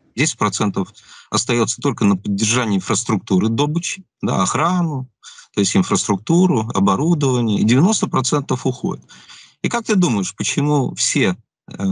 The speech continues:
нефтесделки были в долларах долгое время? Долгое время. Если они в долларах,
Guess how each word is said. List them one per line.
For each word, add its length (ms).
нефтесделки 1120
были 440
в 140
долларах 480
долгое 380
время? 440
Долгое 380
время. 300
Если 300
они 180
в 80
долларах, 580